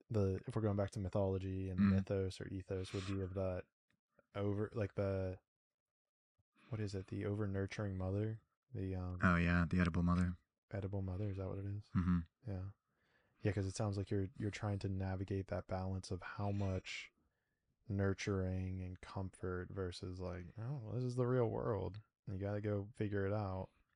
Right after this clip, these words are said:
Speaker 2: Mm.
Speaker 1: How, do you actively view that balance, or do you kind of just more naturally just go with whatever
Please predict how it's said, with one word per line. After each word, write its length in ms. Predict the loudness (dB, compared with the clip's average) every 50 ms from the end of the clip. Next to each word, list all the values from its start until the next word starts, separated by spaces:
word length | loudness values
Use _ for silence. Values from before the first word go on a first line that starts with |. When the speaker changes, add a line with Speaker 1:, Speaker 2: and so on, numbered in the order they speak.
| _ _ 0
Speaker 2:
Mm. 280 | 2 2 2 0 -2 _ _ _ _ _ _ -2
Speaker 1:
How, 200 | 0 0 0 0 -2 -4
do 100 | -2 0
you 280 | 2 2 2 2 0 -2 _ _ _ _ _ _ _ _ _ _ _ _ _
actively 960 | -4 -4 -4 -4 0 2 2 2 4 2 4 4 4 4 4 2 2 0 -2 -4
view 360 | -8 -4 0 2 4 4 6 6
that 160 | 4 2 2
balance, 460 | 2 2 2 2 2 0 0 0 2
or 100 | 0 2
do 120 | 4 4
you 240 | 4 4 2 0 -2
kind 240 | -2 -2 -2 0 0
of 100 | 0 0
just 220 | 0 -2 -2 -2 -2
more 180 | -2 -2 -2 -2
naturally 640 | -2 -2 -2 -2 -4 -2 -2 0 0 0 0 0
just 220 | -2 -6 -10 -6 -4
go 160 | -2 0 0
with 200 | -2 -4 -4 -4
whatever 480 | -2 -2 -2 0 0 0 0 -2 -4